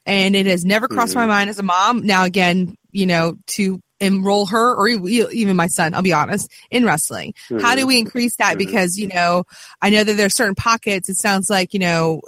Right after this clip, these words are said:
Speaker 1: and, and you see that with the kind of college programs that are around, like Ohio State, you know, and it's known for its wrestling program. Well, all around Ohio State is,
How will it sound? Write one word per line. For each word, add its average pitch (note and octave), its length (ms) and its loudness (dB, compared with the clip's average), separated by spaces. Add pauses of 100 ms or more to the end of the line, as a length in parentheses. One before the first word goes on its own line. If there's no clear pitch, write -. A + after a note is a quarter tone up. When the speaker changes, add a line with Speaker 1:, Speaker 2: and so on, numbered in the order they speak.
(160)
Speaker 1:
and, G3+ 220 -2
and B3 180 4
you C4 80 4
see F4+ 240 4
that D4+ 160 0
with A3 140 2
the A3+ 60 -4
kind G#3+ 200 -2
of G3+ 60 -4
college D#4+ 440 0
programs E3 680 -2 (260)
that F#3+ 140 0
are F3 100 0
around, D#3+ 260 0
like E3+ 160 -4
Ohio F3+ 280 0
State, G3+ 440 2
you F#3+ 120 -2
know, E3+ 260 0
and E3+ 220 -2
it's - 240 -4
known G3+ 300 4
for F3+ 260 -2
its E3 160 -4
wrestling G3+ 380 0
program. D#3 360 -4
Well, E3 320 -2
all G3 180 0
around A3 300 2
Ohio F#3+ 220 0
State A#3 320 -2
is, D#3+ 260 -2